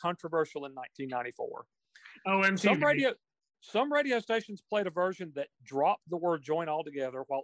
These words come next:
Speaker 1: others played one that ch-, uh, played one that changed the line to "Let's hit another joint," which I don't get how they squared in their minds that was less druggy than rolling a <laughs> joint.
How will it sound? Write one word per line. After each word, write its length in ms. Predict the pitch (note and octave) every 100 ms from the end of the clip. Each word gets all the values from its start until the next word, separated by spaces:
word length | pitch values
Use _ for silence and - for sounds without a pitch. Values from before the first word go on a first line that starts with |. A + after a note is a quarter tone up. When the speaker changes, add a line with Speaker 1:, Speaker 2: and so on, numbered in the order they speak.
| E3
Speaker 1:
others 220 | G3 A3+
played 220 | G3+ G3+
one 200 | F3+ F3+ F3
that 120 | D3+ -
ch-, 80 | - - _ -
uh, 60 | C#3+ -
played 220 | F3 G3+
one 160 | F3 F3+
that 160 | C#3
changed 320 | - F3+ G3 -
the 60 |
line 160 | E3 E3+ -
to 80 | C#3
"Let's 200 | C3+ - -
hit 180 | B3 D#4+
another 320 | C#4+ F3 C#3
joint," 360 | B2 A#2+ A#2+ F3 _ _ _
which 180 | - D3+
I 60 | F3
don't 180 | F3+ D#3
get 160 | D#3+ - _ -
how 120 | D#3+
they 100 | D3
squared 380 | C#3 - E3 D#3
in 80 | D3
their 80 |
minds 340 | C#3+ D3 D3 C#3+
that 120 | D#3 D#3
was 100 | C#3 D3
less 240 | D#3 - _
druggy 440 | C#3+ E3 G3+ F3 E3
than 120 | E3+
rolling 400 | E3 A3 A#3+ D#3+ F#3 - _ -
a 60 |
<laughs> 140 | F#3 -
joint. 100 | A#3